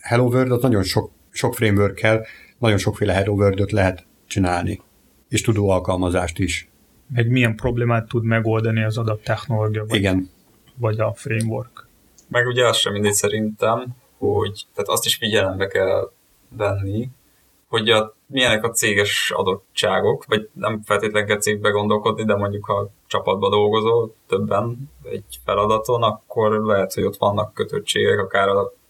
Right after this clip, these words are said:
Speaker 3: cég terméke kapcsán, a-, amikkel nem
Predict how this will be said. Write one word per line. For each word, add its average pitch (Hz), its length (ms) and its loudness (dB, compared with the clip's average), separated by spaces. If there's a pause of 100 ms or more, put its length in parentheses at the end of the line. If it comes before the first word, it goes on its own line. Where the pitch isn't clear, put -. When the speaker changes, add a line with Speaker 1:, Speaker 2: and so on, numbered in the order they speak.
(340)
Speaker 3:
cég 101 260 0
terméke 101 380 0
kapcsán, 113 540 0 (520)
a-, - 360 -6
amikkel 110 680 0
nem 107 420 0